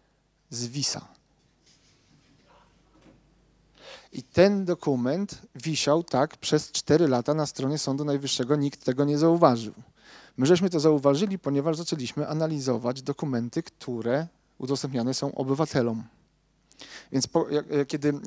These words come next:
kiedy, e, była taka, e, taki, taka dyskusja, że po co właściwie takie spotkania, po co, e, po co przecież wszystko jest udostępnione na stronach S-, Sądu Najwyższego też, no to ja właśnie wtedy pokazałem, e, pani profesor, proszę zobaczyć, pani profesor Gersdorf,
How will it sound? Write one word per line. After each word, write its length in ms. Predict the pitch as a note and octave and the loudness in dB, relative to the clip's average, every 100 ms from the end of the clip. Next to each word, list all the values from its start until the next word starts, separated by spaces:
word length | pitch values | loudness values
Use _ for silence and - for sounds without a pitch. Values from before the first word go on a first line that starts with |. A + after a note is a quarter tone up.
| C#3 | -2
kiedy, 180 | D3 C#3+ | 0 0
e, 400 | D3 C3+ C#3 C3+ | 0 -2 -2 -4
była 380 | C#3 C#3 C#3+ | -6 0 2
taka, 300 | C3+ - C3 B2 - - - - | 2 -2 -4 -4 -14 -20 -20 -8
e, 160 | B2+ | -8
taki, 280 | A#2+ C3+ - | -6 -8 -4
taka 200 | C#3 C3 | -2 -2
dyskusja, 440 | C#3 - G#3 - C3 | -2 -4 -2 0 0
że 100 | C3+ | 0
po 140 | G3 | -2
co 120 | - | 0
właściwie 340 | E3 - D3+ D3 | -4 -4 -4 -4
takie 180 | C#3+ | -6
spotkania, 480 | D3+ D3 - F#3+ F#3 | -8 -8 0 0 2
po 120 | - | -2
co, 240 | E3 D3+ C#3 - - - | -2 -2 -4 -10 -18 -4
e, 260 | C3+ C3+ C3+ C#3 | 0 0 -2 -4
po 120 | D#3 | -4
co 200 | - D3 | -2 -2
przecież 340 | B2 D3 C3+ - | -2 -4 -4 -4
wszystko 300 | E3+ - D#3 | -4 0 -2
jest 120 | D3 | -2
udostępnione 600 | C3+ - B2+ - E3+ D#3+ | -4 -4 -6 -4 -4 -4
na 100 | C#3 | -6
stronach 260 | - C#3+ | -4 -4
S-, 140 | - D3 | -4 -8
Sądu 220 | - C#3+ C#3+ | -6 -4 -4
Najwyższego 460 | C3 B2 C3 A2+ | -4 -4 -6 -4
też, 200 | - D#3+ | -4 -6
no 80 | E3 | -6
to 80 | E3+ | -6
ja 60 | |
właśnie 200 | D#3 D3+ | -4 -8
wtedy 200 | - D3+ | -10 -12
pokazałem, 420 | D3+ D#3+ C#3+ C#3+ C#3 _ - _ _ _ - | -10 -8 -4 -4 -6 _ -20 _ _ _ -8
e, 80 | |
pani 360 | A2+ - B2 B2+ | -8 -4 -4 -4
profesor, 440 | A#2+ - A2 D#3 | -6 -10 -10 -10
proszę 220 | C#3+ B2+ B2+ | -12 -12 -10
zobaczyć, 440 | B2 A2 - D#3 | -10 -10 -12 -14
pani 160 | - A#2 | -10 -10
profesor 320 | - - B2 | -10 -8 -6
Gersdorf, 380 | A#2+ A#2+ D3+ | -4 -2 -4